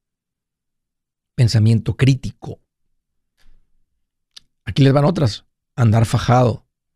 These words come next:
llegar a tiempo, no llegar oloroso a alcohol al trabajo. Trabajar cuando estás en el trabajo.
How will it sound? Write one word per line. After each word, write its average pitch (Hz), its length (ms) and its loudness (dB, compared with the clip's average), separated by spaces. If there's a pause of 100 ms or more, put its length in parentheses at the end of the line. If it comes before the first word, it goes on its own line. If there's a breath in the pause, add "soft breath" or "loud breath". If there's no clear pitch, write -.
(260)
llegar 120 320 2
a 107 100 0
tiempo, 123 540 -2 (840)
no 131 440 0 (160)
llegar 123 680 0
oloroso 120 580 2
a 120 40 2
alcohol 120 720 0
al 147 180 -2
trabajo. 98 580 -6 (1800)
Trabajar 123 800 0 (460)
cuando 120 260 2
estás 151 360 -2
en 123 80 0
el 92 140 0
trabajo. 113 480 -6